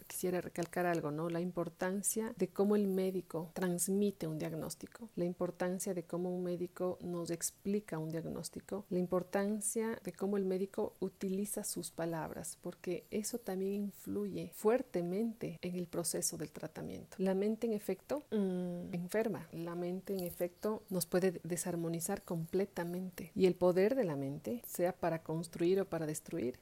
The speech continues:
eh, es así, o sea, tiene esa fuerza poderosa, ¿no? Antes de entrar en concreto con la pregunta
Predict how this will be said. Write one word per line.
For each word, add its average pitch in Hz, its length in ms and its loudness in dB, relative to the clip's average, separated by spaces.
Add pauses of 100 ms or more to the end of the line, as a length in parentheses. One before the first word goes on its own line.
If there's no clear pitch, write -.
(120)
eh, - 460 -8
es - 120 -6
así, 269 300 -4
o 226 60 -4
sea, 185 160 -6
tiene 175 280 -4
esa 175 140 -6
fuerza 185 300 -6
poderosa, 151 540 -4
¿no? 139 140 -6 (180)
Antes 202 280 2
de 196 60 2
entrar 185 320 2
en 180 220 0
concreto 170 480 -4
con 180 120 -4
la 165 100 -6
pregunta 165 500 -2